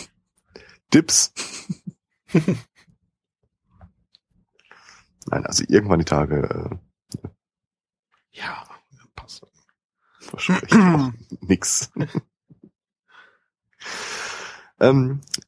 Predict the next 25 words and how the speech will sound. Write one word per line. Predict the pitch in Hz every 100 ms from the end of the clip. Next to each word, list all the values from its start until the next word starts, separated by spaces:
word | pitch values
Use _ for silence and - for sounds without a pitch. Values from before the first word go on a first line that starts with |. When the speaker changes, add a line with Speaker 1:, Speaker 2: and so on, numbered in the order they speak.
| -
Speaker 1:
da | 98 110 120
wir | 120 110 80
uns | 104 -
gerade | 101 98 98
den | 87 87 80
Hinweis | 87 117 98 101 62
anhören | 62 101 95
mussten, | 101 - 87
wir | 85
seien | 90 85
eine | 85 85
sehr | 82 -
U | 80
S | 80
A-lastige | - 90 90 - - 85
Sendung | 92 110 85 80
diesmal. | - 87 107 147 _ _ _ _ _ _ _ -
Speaker 2:
Mhm. | 135 135
Speaker 1:
Äh, | 151 196
ich | -
hätte | 127
diesmal | 147 - 120
was | 135
aus | - -
Tokio. | - 226 - 67 -